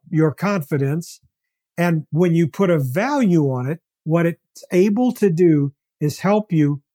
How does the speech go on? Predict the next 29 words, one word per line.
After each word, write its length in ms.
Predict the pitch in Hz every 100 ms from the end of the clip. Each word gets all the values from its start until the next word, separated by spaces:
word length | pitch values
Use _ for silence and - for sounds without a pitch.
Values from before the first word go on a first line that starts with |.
| _ 151 139
grow 460 | 180 190 175 170 -
and 200 | 156 131
stretch 760 | - - 190 196 147 - - _ _ _
to 140 | 170 156
reach 360 | 175 151 - -
all 320 | 180 233 254
the 140 | 247
potential 680 | 254 185 - 202 196 - 196
that 180 | 165 -
you 200 | 170 139
have. 380 | - 135 120 - 139 _ _ _ _ _ _ _ _ _ _
So 200 | - 175
empathy 760 | - 233 - 320 - 254 247 247 _ _
has 200 | 202 156
an 100 | 196
impact 480 | 220 - 196 175 170
on 180 | 139 151
you, 340 | 214 302 320 _
and 120 | 156
it 100 | 160
has 160 | 170 147
an 100 | 165
impact 460 | 196 147 185 156
on 160 | 165 143
others. 480 | 185 143 123 117 _ _ _ _
It's 180 | 160 160
a 60 | 160
natural 520 | 202 294 - 170 139
law. 440 | 170 226 143 190